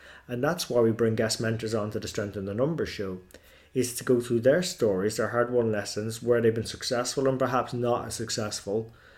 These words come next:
um, to sort of take some of the, the learning curve, um, uh, time and duration,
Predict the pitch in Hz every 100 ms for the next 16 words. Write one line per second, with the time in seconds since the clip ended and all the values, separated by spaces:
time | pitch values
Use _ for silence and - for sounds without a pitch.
0 | - - - 113 110 117 117 - 131 123
1 | 127 123 120 139 139 135 147 135 127 120
2 | 120 120 117 117 113 113 131 135 127 -
3 | 117 110 104 - - - _ - - 117
4 | 107 104 101 101 95 104 110 107 73 82
5 | 120 - 120 110 110 104 98 110 107 110
6 | 107 113 104 87